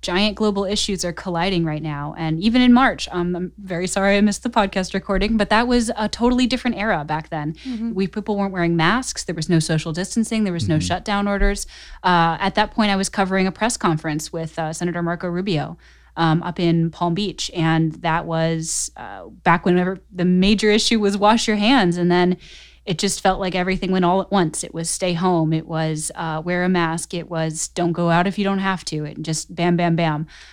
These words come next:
Speaker 1: Um, so much has changed in such a short period of time for the way we cover it and for the way you guys read and the news you hear.
Speaker 3: Yeah.
Speaker 2: Yeah, I mean, it must be kind of strange for you to start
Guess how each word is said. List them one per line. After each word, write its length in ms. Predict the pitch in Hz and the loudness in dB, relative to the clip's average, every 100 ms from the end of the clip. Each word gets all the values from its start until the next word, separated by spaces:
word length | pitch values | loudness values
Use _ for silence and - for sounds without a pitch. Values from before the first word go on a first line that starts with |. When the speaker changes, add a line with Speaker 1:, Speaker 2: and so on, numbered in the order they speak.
| - | -2
Speaker 1:
Um, 200 | 175 170 | 4 4
so 120 | 165 220 | 6 6
much 180 | 220 | 6
has 120 | 233 - | 4 0
changed 260 | 220 220 | 2 2
in 60 | 190 | 0
such 160 | 196 | -4
a 40 | - | -6
short 200 | 196 196 | -8 -6
period 200 | 196 190 | -6 -6
of 60 | |
time 360 | - 190 185 160 | -4 -2 0 -2
for 340 | - 165 160 - - - | -4 -8 -8 -12 -18 -4
the 60 | 180 | -2
way 140 | 175 | 0
we 80 | 165 | 0
cover 320 | 196 196 247 | 0 0 2
it 220 | 254 240 | 0 -2
and 340 | 190 180 185 175 | 0 2 2 0
for 100 | 185 | -4
the 80 | 180 | -4
way 160 | 175 | -2
you 100 | 175 | -2
guys 260 | 180 175 165 | -2 -2 -2
read 220 | 170 208 | -4 0
and 180 | 170 160 | 0 2
the 60 | 156 | 2
news 320 | 170 175 170 | 2 2 -2
you 80 | 170 | -4
hear. 320 | 175 220 175 _ _ - _ | -6 -8 -12 _ _ -20 _
Speaker 3:
Yeah. 340 | 123 147 113 98 - _ _ _ _ _ | 2 4 2 -2 -10 _ _ _ _ _
Speaker 2:
Yeah, 260 | 254 247 220 | 2 4 4
I 60 | 247 | 0
mean, 340 | 254 254 240 - _ | 0 0 -2 -8 _
it 100 | 262 | 0
must 280 | 269 277 - | 2 0 -2
be 260 | 320 311 269 | -2 0 -2
kind 260 | - 262 254 | -2 0 0
of 80 | |
strange 520 | - 240 226 226 233 - | -4 -6 -4 -4 -6 -6
for 120 | 233 | -6
you 480 | 226 220 214 214 214 | -4 -4 -4 -6 -8
to 160 | - 240 | -8 -10
start 420 | - 220 220 | -6 -4 -4